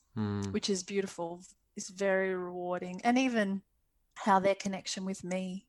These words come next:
Speaker 2: changes, how their capacity to be authentic and to show up and be curious in relationship with me, how that develops over time.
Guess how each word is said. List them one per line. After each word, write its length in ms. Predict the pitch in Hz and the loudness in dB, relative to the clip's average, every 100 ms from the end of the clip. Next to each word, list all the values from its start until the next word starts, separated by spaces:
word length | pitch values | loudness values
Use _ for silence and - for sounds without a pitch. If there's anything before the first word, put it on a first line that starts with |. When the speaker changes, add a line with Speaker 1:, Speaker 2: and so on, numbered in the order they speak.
| - | -10
Speaker 2:
changes, 680 | - 170 170 - - 185 - | -8 -6 -6 -8 -8 -8 -6
how 140 | - | -6
their 120 | 190 - | -6 -10
capacity 600 | - 190 185 - 175 175 | -12 -8 -6 -6 -6 -6
to 160 | - 185 | -8 -4
be 420 | 170 170 175 180 - - - - | -4 -4 -6 -12 -16 -16 -16 -10
authentic 600 | 185 180 190 - - - | -6 -6 -6 -6 -8 -8
and 160 | 170 | -10
to 100 | - | -6
show 340 | 185 - 170 170 | -4 -2 0 2
up 340 | 165 165 - | 2 0 -4
and 360 | - 170 165 165 _ - - - - _ _ _ _ | -8 -8 -8 -12 _ -20 -20 -20 -20 _ _ _ _
be 100 | 196 | -8
curious 680 | 190 - 190 180 170 180 - | -6 -6 -4 -2 -4 -4 -4
in 100 | 180 | -6
relationship 640 | 175 170 180 185 - - | -6 -6 -6 -10 -12 -12
with 160 | 180 - | -14 -10
me, 220 | 180 180 | -6 -4
how 160 | 185 170 | -4 -4
that 260 | 175 - - | -4 -8 -8
develops 500 | 190 - - - - | -8 -6 -8 -8 -6
over 240 | 175 180 | -4 -6
time. 520 | - - 170 170 170 | -10 -8 -6 -6 -8